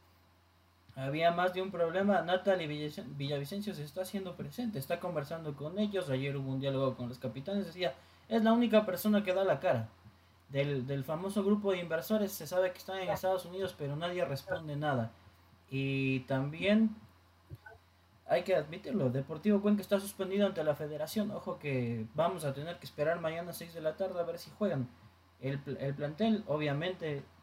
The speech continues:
quiere cobrar y por eso va a jugar el día lunes. Dice, "No nos vamos a poner una suspensión y que desaparezca y Dios sabrá cuándo cobramos". Pero resulta insólito que, a ver, son cuatro meses, se supone que hay roles de pago de por medio,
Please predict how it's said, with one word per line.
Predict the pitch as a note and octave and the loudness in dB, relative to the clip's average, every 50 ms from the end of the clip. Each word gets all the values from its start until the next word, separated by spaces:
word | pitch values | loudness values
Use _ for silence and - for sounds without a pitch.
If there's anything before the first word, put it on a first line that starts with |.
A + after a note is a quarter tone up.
| - _ - | -20 _ -6
quiere | D3 D#3 E3+ E3+ E3 C#3 | -2 2 2 2 2 0
cobrar | - C#3 C#3 D#3 E3+ F#3 F#3 | 0 -2 0 4 4 4 4
y | D#3+ | 2
por | C#3 C#3 C#3 C3+ | 0 -2 0 -2
eso | C#3 C#3 D3+ C#3 | -2 -2 -4 -4
va | C3+ | -4
a | C3+ | -4
jugar | - C3+ C3 C3+ C3+ C3 | -4 -4 -4 -2 -2 -2
el | B2+ B2 | -2 -2
día | C3 C3 C3 C#3+ | -2 -2 -2 -2
lunes. | F#3 G3 F#3 E3 D3 C3+ | -2 -4 -4 -4 -6 -8
Dice, | B2+ C3+ B2+ - B2 | -8 -8 -8 -6 -6
"No | B2+ C#3 D3+ | -4 -4 -2
nos | D3 C3 | -2 -2
vamos | C#3 D3 C#3 B2+ | -2 -4 -4 -4
a | A#2+ | -6
poner | - B2+ B2 C3+ C#3 C#3 | -4 -4 -4 -2 -2 -2
una | C3+ B2 A#2 | -2 -2 -4
suspensión | A#2+ - A#2+ A#2 - B2 B2 B2+ D3+ D#3 | -4 -6 -10 -8 -6 -6 -6 -6 -6 -6
y | D3+ B2+ | -6 -4
que | - B2 | -4 -4
desaparezca | A#2+ A#2+ B2+ B2 C#3+ D3 D#3 D#3 - - | -4 -4 -6 -6 -4 -4 -6 -6 -4 -4
y | B2+ | -2
Dios | B2 C3+ C3+ | -2 -2 -2
sabrá | - C3+ C3+ C3+ C3+ C3 | -4 -4 -2 -2 -2 -2
cuándo | - C3+ B2+ B2+ A#2+ A2+ | -2 -2 -2 0 -2 -2
cobramos". | - C3 - D#3+ F#3 F3+ D#3+ C#3+ - - - - - _ _ _ _ _ _ _ _ _ _ _ _ _ _ _ _ | -4 -4 -4 -2 -2 -2 -4 -6 -10 -12 -16 -20 -20 _ _ _ _ _ _ _ _ _ _ _ _ _ _ _ _
Pero | - F3 F3 F3 F3+ F#3 F#3 F#3+ F#3+ F#3 F#3 | -2 0 2 4 6 8 8 8 10 10 8
resulta | F3+ F3 F#3 F3+ - B3 A3+ A#3+ | 8 6 2 2 2 2 4 6
insólito | A#3 A3+ G#3+ G3+ - C#4 A3+ E3 D#3 - - D#3 D3 - | 8 8 8 6 6 2 0 0 0 -2 -2 -4 -2 0
que, | D3 C3+ B2+ B2+ B2 A#2 A2+ A2 - - - - - | 0 2 4 4 4 2 0 -2 -4 -8 -10 -8 -4
a | A2 A2 | 0 2
ver, | - F3+ F3+ D3 A#2+ | 4 4 4 2 0
son | - - E3 D#3+ D#3+ D3 C3+ B2 A#2 A2+ A2 - - - | -6 -6 -6 -4 -2 0 0 2 2 0 -2 -4 -8 -4
cuatro | - B2+ C3 - - B2 | -2 -2 0 0 -2 -4
meses, | B2+ D#3+ F3 F3 - C#3 B2+ - | -4 -4 -6 -6 -6 -6 -8 -8
se | - B2+ | -8 -8
supone | A#2 - - C#3 C#3+ C#3+ C#3 B2 | -10 -10 -10 -8 -4 -4 -4 -4
que | - A#2+ A#2 A2+ A2 | -2 -4 -4 -4 -2
hay | B2+ C#3 C#3 | -2 -2 -2
roles | C3+ C#3 C#3 C#3 B2+ A#2+ A#2 | 0 0 0 0 0 -2 -2
de | B2 | -4
pago | A2 - C#3+ C#3 C3+ B2+ B2 | -4 -2 -2 -2 0 -2 -2
de | A#2 A2 | -2 -4
por | G#2 - A#2 A#2 B2+ | -4 -4 -4 -4 -2
medio, | C3+ D3 D#3 D#3+ D3+ C#3+ C#3 C3+ C3 B2+ A#2+ A#2 A#2+ | -2 -2 -2 -4 -4 -2 0 0 2 2 0 0 -4